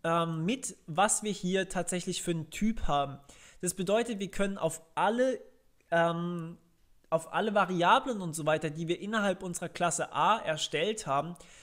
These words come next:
können wir noch drauf zugreifen. Das geht nur mit diesem Self, denn wir greifen ja zum Beispiel,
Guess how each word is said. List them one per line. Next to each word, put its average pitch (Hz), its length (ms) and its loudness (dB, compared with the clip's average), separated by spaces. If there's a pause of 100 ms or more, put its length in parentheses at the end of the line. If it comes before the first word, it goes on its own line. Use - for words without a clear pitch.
(180)
können 220 200 2
wir 220 80 2
noch 196 140 0
drauf 175 300 -2
zugreifen. 139 680 -2
Das 175 200 0
geht 226 200 -2
nur 220 120 0
mit 214 160 -2
diesem 196 240 -2
Self, 151 420 2
denn 160 180 -4
wir 180 100 2
greifen 208 360 0
ja 220 100 -2 (300)
zum 190 160 -2
Beispiel, 180 380 2